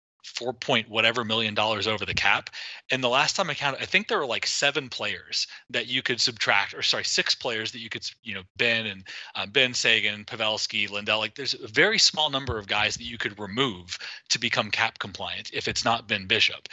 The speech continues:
And so the reason, dear listeners, that we're, we're spending so much time talking about this this summer isn't because we lack other things to talk about. It's because this is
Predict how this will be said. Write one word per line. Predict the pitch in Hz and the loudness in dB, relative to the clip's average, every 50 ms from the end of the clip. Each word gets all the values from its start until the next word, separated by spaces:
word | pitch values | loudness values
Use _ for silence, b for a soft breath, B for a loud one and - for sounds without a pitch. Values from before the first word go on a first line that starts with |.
| B B B B - | B B B B -2
And | 135 135 131 | 2 6 6
so | - - 135 123 120 120 117 120 120 120 | 8 8 8 6 4 2 0 -2 -6 -8
the | 117 123 120 | -8 -6 -6
reason, | 113 131 185 220 214 170 156 139 131 123 117 117 110 107 110 | -6 -4 -4 -2 -2 -2 -2 -4 -4 -6 -8 -10 -12 -8 -2
dear | 107 117 120 117 | 0 2 2 2
listeners, | 110 107 107 98 - - 98 92 98 104 107 - | 2 2 4 4 4 2 0 -4 -6 -4 -2 0
that | - 113 110 117 | 2 0 0 0
we're, | 113 107 104 104 | -4 -6 -4 -6
we're | 107 117 107 107 | -6 -6 -2 0
spending | - - - 127 113 110 104 | 0 2 2 2 2 2 4
so | - - 113 | 4 4 4
much | 104 107 104 - | 2 0 -2 -2
time | - 101 98 | -2 -2 0
talking | - - 143 151 147 - 127 | 2 4 4 4 4 2 0
about | 107 101 95 90 - | 0 0 -2 -2 -4
this | 95 - | -6 -6
this | - 101 95 - | -4 -2 -2 0
summer | - 92 90 90 95 92 B B B B B B B _ | 0 0 -2 -4 -4 -4 B B B B B B B _
isn't | - 139 135 139 165 170 - 135 113 | 4 6 6 6 6 4 2 -2 -2
because | 117 127 117 - - - 123 117 113 107 - - - 113 107 _ _ _ - | 0 0 2 2 4 4 6 4 4 4 2 0 0 -4 -18 _ _ _ -8
we | 113 107 104 | -6 -6 -4
lack | 101 101 104 107 110 113 - | 0 2 4 4 4 4 2
other | 117 110 110 101 | -2 -2 -2 -4
things | - 107 104 98 - | -6 -8 -8 -8 -8
to | - | -6
talk | - 139 147 170 160 - | -2 0 0 2 0 0
about. | 110 95 90 90 95 B B B B B B B _ _ _ - | -2 -2 -2 -2 -4 B B B B B B B _ _ _ 0
It's | 165 185 - - | 0 2 2 0
because | - 220 214 - - 170 151 143 127 120 - _ _ _ _ _ _ _ | -2 0 2 2 4 4 4 2 0 -4 -8 _ _ _ _ _ _ _
this | - 110 - 185 247 - - | -4 2 4 4 6 6 4
is | 151 120 104 - - | 2 0 0 -2 -4